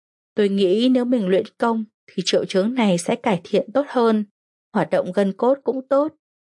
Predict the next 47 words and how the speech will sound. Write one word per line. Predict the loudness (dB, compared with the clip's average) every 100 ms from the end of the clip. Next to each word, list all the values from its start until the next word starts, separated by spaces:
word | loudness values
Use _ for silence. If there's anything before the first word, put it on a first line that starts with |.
| _
Vì | -2 0
vậy, | 0 0 0 -6 _ -2
tôi | 2 4
miễn | 4 0
cưỡng | 0 -2 0
bão | -2 0
luân | -2 -4
khoảng | -4 -4 0
mười | 2
lăm | 2 0
phút, | 0 0 0 _ _ _ -4
mồ | 0 0
hôi | 0 2 2
đổ | 2 0 0
đầm | -2 -2 0
đìa. | 2 2 0 -10 _ _ _ _ _ _ -2
Tôi | 0
lại | 2 0 -2
bắt | -2
đầu | 0 2
luyện | 2 0 0
công. | -2 -2 -6 _ _ _ _ _ _ _ -2
Nhưng | 0
lần | 2 0
này | 0 0
khác | 0 -4 -4 -4
với | -2
lần | -2 -4
trước, | 0 0 0 _ _ _ _
thân | -2 0
thể | 0 0
tôi | 0 0
xuất | -2 -2
hiện | -4 -4
trạng | -4 -6 -4
thái | -4 -2
không | -4 -6 -4
khỏe, | -2 -2 -4 _ _ _
nhưng | -4
trong | -2 -2
tâm | -2 -2 0
mới | 2 2
nghĩ | 2 2
đến | 0 0
việc | -2 -4 -4
cải | -8 -8
thiện. | -2 -2 -2